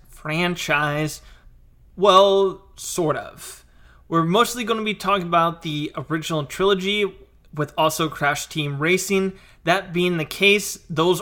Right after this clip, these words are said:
are the ones made by the original creator or developers, Naughty Dog. So we're mostly gonna stick with those, and depending on how it goes, we may add a couple honorable mentions in there as well. But as always,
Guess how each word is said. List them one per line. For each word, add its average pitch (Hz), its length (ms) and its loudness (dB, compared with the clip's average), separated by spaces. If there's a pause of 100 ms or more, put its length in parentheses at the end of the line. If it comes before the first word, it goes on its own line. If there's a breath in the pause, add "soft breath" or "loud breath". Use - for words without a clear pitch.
are 165 100 2
the 160 120 0
ones 147 600 -2
made 143 260 -4
by 139 140 2
the 143 200 -8
original 196 460 0
creator 156 800 -2
or 139 300 -8
developers, 147 760 0 (300 soft breath)
Naughty 139 380 2
Dog. - 500 -12 (420 soft breath)
So 139 180 -4
we're 135 140 -4
mostly 196 440 4
gonna 180 200 2
stick 180 320 -4
with 170 180 -4
those, 170 480 0 (100)
and 139 480 -4
depending 160 440 -6
on 185 640 -4
how 196 260 -4
it 202 100 -8
goes, 214 320 -2
we 185 120 -2
may 180 260 -2
add 156 180 -2
a 151 60 -4
couple - 280 -6
honorable 135 380 -4
mentions - 640 -14
in - 140 -16
there - 300 -18
as 131 180 -16
well. - 360 -20 (440 soft breath)
But 135 120 -6
as 147 140 -2
always, 311 680 -2